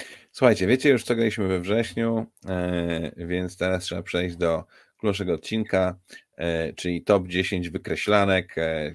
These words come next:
czyli gier, e, które są albo oznaczone kategorią pen and paper, albo roll and write, albo flip and write na, e, Board Game Geeku, czyli generalnie wszystko, co, e, wymaga tego, żebyśmy mazakiem, suchościeralnym czy ołówkiem, długopisem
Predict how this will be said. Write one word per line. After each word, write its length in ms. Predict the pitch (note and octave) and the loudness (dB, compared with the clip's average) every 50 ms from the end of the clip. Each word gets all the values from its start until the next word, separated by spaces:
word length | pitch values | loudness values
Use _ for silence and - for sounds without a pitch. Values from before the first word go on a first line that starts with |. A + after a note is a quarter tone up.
| - _ | -12 _
czyli 260 | - E2+ E2+ E2 D#2+ | -6 -6 -4 -4 -4
gier, 420 | D#2 F2+ F#2+ F#2+ F#2 F#2 F2 E2+ - _ _ - _ _ _ _ _ _ | 0 4 6 8 8 8 6 2 -4 _ _ -20 _ _ _ _ _ _
e, 120 | - E2+ E2+ E2+ E2+ E2+ E2 E2 E2 E2 E2 E2 | -4 -2 0 0 0 0 0 0 -2 -2 -2 -4
które 920 | E2 - - _ - F2+ F2+ F2+ F2 F2 E2+ E2+ E2+ E2+ E2 E2 E2 E2 E2 | -6 -8 -16 _ -4 -2 0 2 2 4 4 4 2 2 2 0 0 -2 -4
są 720 | E2 - - E2 E2 E2 E2 E2 D#2 D2+ D#2+ D2+ C#2+ - - | -8 -6 -4 -4 -2 -2 -2 -4 -4 -6 -8 -8 -8 -10 -8
albo 720 | - E2 F2 F2+ F2+ F#2 F#2 F#2 F#2 F#2 F#2 F#2 F2+ F2+ F2+ F2+ - - | -4 -2 -2 -2 -2 -2 0 2 2 4 4 2 2 0 -2 -4 -4 -4
oznaczone 440 | F#2 E2+ G2 F#2 F#2+ F#2+ F2+ F#2 F2 | -2 0 0 0 0 -2 -4 -2 -4
kategorią 280 | F#2+ F2+ F#2 F#2+ F#2 | -4 -4 -2 -2 -4
pen 180 | F#2 - F#2+ G2 | 0 0 0 0
and 140 | G2 F#2 - | 0 0 0
paper, 520 | F#2+ F#2+ F#2+ F#2 - F#2 F#2 F#2+ F#2 D#2+ - | 0 0 0 0 0 0 0 2 0 -2 -2
albo 200 | D#2 D#2+ D#2 E2 | -4 -6 -4 -2
roll 200 | F2+ G2 G#2 G2+ G2 | 2 4 4 4 4
and 80 | G2 F#2+ | 4 4
write, 360 | F#2+ F#2+ F#2+ F#2 F2+ - E2 | 4 4 4 4 2 -2 -6
albo 160 | D#2 D2 - | -8 -8 -10
flip 260 | - - A2+ G#2+ - | -6 -4 -4 -2 0
and 100 | G#2 G2 F#2 | 0 -2 0
write 300 | F#2 F#2 F2+ F2+ F2 _ _ | 0 0 -2 -2 -4 _ _
na, 340 | F2+ F2+ F2 F2 F2 F2+ - _ _ - - _ _ _ _ | -8 -6 -6 -6 -6 -8 -12 _ _ -20 -20 _ _ _ _
e, 200 | - E2+ E2 E2 | -2 -2 0 0
Board 180 | E2 F2 E2+ D#2+ | 0 -2 -4 -4
Game 120 | F2+ F2 | -4 -4
Geeku, 300 | F2+ F#2+ F#2+ - F2+ E2+ | -4 -4 -2 -2 -2 -2
czyli 140 | - A#2+ C3+ | 0 0 2
generalnie 260 | C#3 C3 A#2+ A2+ G#2 | 4 4 4 2 0
wszystko, 280 | - B2 A2+ - A2+ G#2 | -2 -4 -4 0 0 0
co, 380 | - - G2+ F#2+ F#2+ F#2 F#2 _ _ _ _ _ _ _ _ - | 2 4 4 4 4 4 0 _ _ _ _ _ _ _ _ -4
e, 460 | F2 F2 E2+ E2+ E2 E2+ E2+ E2+ E2 | 0 0 2 2 0 0 0 -2 -2
wymaga 400 | E2 F#2 F2+ F#2+ F#2 F2+ F2+ F2 | -2 0 2 2 2 2 2 -2
tego, 140 | F2 F2 F#2 | -2 -2 -4
żebyśmy 200 | E2+ E2 F2+ F2 | -6 -4 -6 -6
mazakiem, 840 | E2+ F2 F2 F2+ F#2 G2 F#2+ - F#2+ F#2 F2+ F2+ F2+ F2+ F2+ F2 | -4 -2 0 0 0 0 0 -2 -4 -4 -2 -4 -6 -6 -8 -10
suchościeralnym 800 | - - E2+ E2+ - - F#2 F2+ F2+ F2+ F2 F2 E2+ E2+ E2+ E2+ | -10 -10 -12 -12 -8 -4 -2 -2 0 0 -2 -2 -4 -6 -6 -8
czy 200 | - - D#2+ D#2+ | -6 -6 -4 -4
ołówkiem, 400 | D#2+ E2+ F2+ - - - F#2+ F2+ | -2 -4 -4 -6 -8 -10 -10 -10
długopisem 520 | E2+ D#2+ E2+ D#2+ F2 - - F2+ E2+ E2+ | -8 -8 -10 -10 -10 -8 -8 -6 -6 -8